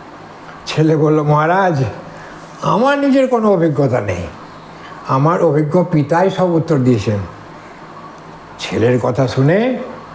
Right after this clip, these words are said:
রাজা তখন নিজের ভুল বুঝতে পেরে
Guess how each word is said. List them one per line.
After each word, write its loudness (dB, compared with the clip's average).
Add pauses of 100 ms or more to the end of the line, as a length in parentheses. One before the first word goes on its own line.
(160)
রাজা 2 (480)
তখন 0
নিজের 4 (420)
ভুল 2
বুঝতে 2
পেরে 0